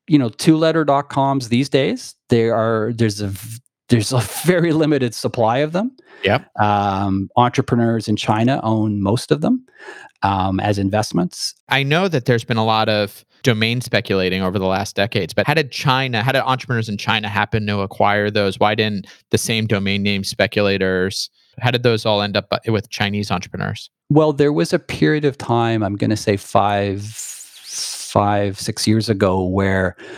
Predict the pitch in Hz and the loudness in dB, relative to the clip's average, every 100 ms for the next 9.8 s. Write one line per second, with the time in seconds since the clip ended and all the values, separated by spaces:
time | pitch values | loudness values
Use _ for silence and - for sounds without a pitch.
0 | - - - 104 95 95 92 - 120 107 | -18 -20 -4 -2 0 -2 -2 -2 0 0
1 | 104 101 101 101 110 98 - 98 110 - | 0 0 0 0 -2 -2 -2 0 0 0
2 | 101 95 98 92 - - _ _ - 101 | -2 0 -2 -4 -6 -20 _ _ 0 0
3 | 101 - 104 92 92 92 - _ 117 104 | 0 0 0 2 -2 -2 -10 _ 0 0
4 | - 85 - - - 98 90 92 101 - | -2 -4 -4 -4 0 0 0 -2 -2 0
5 | 123 170 - _ _ 98 - 101 92 90 | 0 -2 -6 _ _ -2 0 0 0 -4
6 | 87 95 - 92 92 87 85 - _ _ | -2 -2 0 0 0 -2 -4 -8 _ _
7 | _ _ _ - 95 95 101 117 90 82 | _ _ _ -4 0 2 0 0 0 0
8 | 80 98 95 92 87 87 - 98 95 92 | -2 -2 0 0 -2 -4 0 0 0 0
9 | 90 90 101 - 87 98 127 190 | -2 -2 -2 0 0 2 2 0